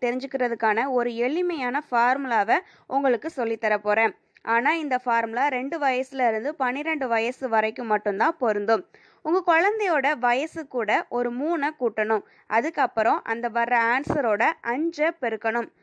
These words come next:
இப்போ உதாரணத்துக்கு, ரெண்டு வயசு உங்க குழந்தைக்குன்னா மொத்தமா இருபத்தி அஞ்சுன்னு வரும்.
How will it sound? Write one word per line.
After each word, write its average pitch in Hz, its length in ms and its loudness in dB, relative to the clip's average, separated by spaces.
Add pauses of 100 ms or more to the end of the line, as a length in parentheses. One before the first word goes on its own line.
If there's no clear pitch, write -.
(220)
இப்போ 359 380 2
உதாரணத்துக்கு, 302 720 0
ரெண்டு 311 440 -4
வயசு 277 500 0
உங்க 247 280 0
குழந்தைக்குன்னா 240 680 0 (420)
மொத்தமா 294 600 0
இருபத்தி 330 520 -2
அஞ்சுன்னு 240 520 -2
வரும். 214 360 2